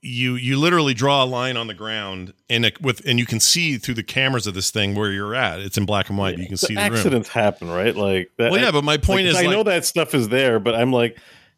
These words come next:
Speaker 2: I think I'm gonna buy stock in drywall companies,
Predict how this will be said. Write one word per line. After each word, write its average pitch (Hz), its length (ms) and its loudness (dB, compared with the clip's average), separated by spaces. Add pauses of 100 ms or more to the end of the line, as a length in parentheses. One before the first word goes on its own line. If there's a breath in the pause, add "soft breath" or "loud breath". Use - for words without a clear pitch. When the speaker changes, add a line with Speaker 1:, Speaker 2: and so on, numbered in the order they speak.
(280)
Speaker 2:
I 120 80 -2
think 208 160 -2
I'm 220 80 0
gonna 143 140 4
buy 113 240 2
stock 117 420 -2
in 92 160 -2
drywall 90 480 0
companies, 95 680 -2